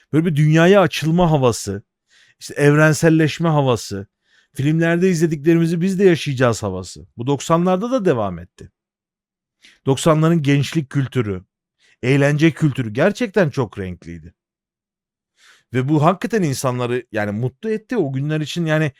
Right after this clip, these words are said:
tabii ki o insanlar iyi an-, anacaklar o günleri. Ya çünkü onların gerçekliği,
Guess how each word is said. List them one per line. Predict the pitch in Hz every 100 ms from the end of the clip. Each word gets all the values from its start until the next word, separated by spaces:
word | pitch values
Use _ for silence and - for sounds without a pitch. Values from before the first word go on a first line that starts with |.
| _ -
tabii | 185 220
ki | 240 202
o | 143
insanlar | 160 135 147 143 127
iyi | 135 135
an-, | 117 107 123
anacaklar | 117 120 101 98 104
o | 101 87
günleri. | 85 82 67 - _ _ _ _ _ _ _ _ -
Ya | 120
çünkü | - 147
onların | 170 165 175 190 180 131
gerçekliği, | 131 139 151 139 147 160 160